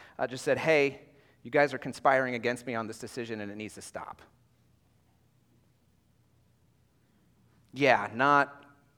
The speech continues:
the holiest thing to do. They each contacted me then and said, "Can we, can we sit down and talk face to face?" Which is a more mature way of handling the situation than I had. So I set up these appointments, and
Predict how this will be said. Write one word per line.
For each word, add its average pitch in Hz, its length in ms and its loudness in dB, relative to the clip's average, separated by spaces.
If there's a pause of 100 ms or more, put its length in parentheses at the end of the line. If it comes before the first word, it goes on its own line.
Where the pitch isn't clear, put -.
(600)
the 123 100 -2
holiest 127 440 -2
thing 123 200 -6
to 123 100 -12
do. 131 300 2
They 180 240 4
each - 440 -6
contacted 156 640 0
me 120 120 -4
then 117 200 -2
and 120 80 -8
said, 135 240 -2
"Can 254 160 -10
we, 311 180 -8 (180)
can 214 120 -10
we 220 60 -10
sit 180 160 -10
down 165 180 0
and 143 100 -6
talk 147 220 0
face 143 200 -6
to 131 80 -10
face?" 135 320 -2 (480)
Which 139 120 -12
is 165 80 -8
a 170 40 -4
more 185 140 4
mature 156 260 2
way 131 140 2
of 113 80 0
handling 120 320 -6
the 107 60 -8
situation 104 420 -8
than 98 100 -8
I 131 160 -4
had. 87 320 -8 (580)
So 208 320 4 (420)
I 175 60 -2
set 190 180 2
up 170 100 6
these 151 160 -2
appointments, 127 640 -4
and 131 380 -2